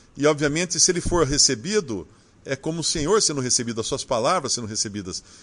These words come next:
e se ele for rejeitado, é como o Senhor s-, ser rejeitado. E toda vez que nós levamos a palavra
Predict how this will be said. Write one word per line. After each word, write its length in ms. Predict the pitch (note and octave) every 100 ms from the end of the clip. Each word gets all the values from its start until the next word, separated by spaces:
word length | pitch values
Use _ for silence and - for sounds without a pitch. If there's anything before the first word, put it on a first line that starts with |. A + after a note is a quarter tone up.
| - B2
e 80 | B2
se 140 | C#3
ele 80 | B2+
for 180 | D3 C3
rejeitado, 640 | B2 A#2+ A2+ D3 D#3 B2
é 20 |
como 180 | - B2+
o 40 |
Senhor 220 | - E3+
s-, 200 | F3 - -
ser 280 | - A#2+ G#2+
rejeitado. 600 | G2 G#2 F#2 G2 E2 - - - - - -
E 80 | E3+
toda 300 | A#3+ A#3+ F#3
vez 260 | F#3 E3
que 80 | -
nós 220 | D#3+ D3
levamos 540 | D3 B2+ F3+ G#3+ G3 D#3+
a 60 |
palavra 720 | - C#3 C3 F#3+ F3+ C3 A2